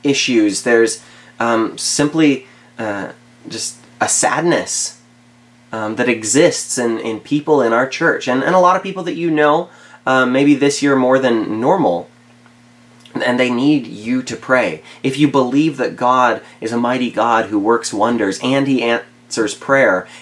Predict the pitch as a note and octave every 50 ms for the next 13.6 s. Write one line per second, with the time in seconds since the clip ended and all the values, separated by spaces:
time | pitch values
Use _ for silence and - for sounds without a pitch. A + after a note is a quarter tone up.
0 | - - A2+ G#2+ G#2 F#2+ G#2 G#2 A2+ C#3+ D#3+ E3+ E3+ D3+ C#3 B2+ A#2 - A#2+ G#2
1 | G2+ - - C3+ C3 A2+ A2 - - B2 A#2+ A#2+ G2+ F#2+ A2+ C#3 D#3+ D3+ - A#2
2 | A2 F#2+ G2 F2 D#2 F#2 G2 A#2+ C3 A#2 - - - - - - - - - G#2+
3 | G#2 G2+ B2 C3 C#3+ C#3+ C3 G#2+ F#2+ F#2 F#2 G2+ G2+ - - - - C#3+ C#3+ C#3+
4 | - C3+ A2 G2+ G2+ G2 F#2+ F#2 F#2 F#2 - - - C#3+ C#3+ C#3+ - - D3+ C#3+
5 | - G#2+ G2+ - - - - - C#3+ B2 G2 - - - - - - - _ -
6 | B2+ A#2 - B2 - - - - D#3+ D#3+ D#3+ - - G2+ F#2+ F#2 - - - G#2
7 | G2 F#2 - - - - - D3 D3 D3+ A2+ E2+ D2+ D#2 D#2 E2+ F2+ - _ _
8 | _ _ _ _ _ _ _ _ _ _ _ _ _ _ _ _ _ - A2 A#2
9 | A#2+ A#2 A#2 B2 C#3 B2+ B2+ - - - B2+ C3 C3+ A#2 - - G#2 G2 G#2+ G2+
10 | F#2+ - - G#2+ G#2 - G2 G2+ G#2+ A2+ B2 A#2 - - - G2 F#2+ G#2+ C3 C#3+
11 | C3 F2+ - - - - - - - - - - - - - - - - - -
12 | - C3+ - - C3+ D#3 F#3+ - - - - F3+ D#3+ C3+ A#2 G#2+ G2 - - _
13 | - A#2+ A2+ A2 G#2 G2 F#2+ - - - -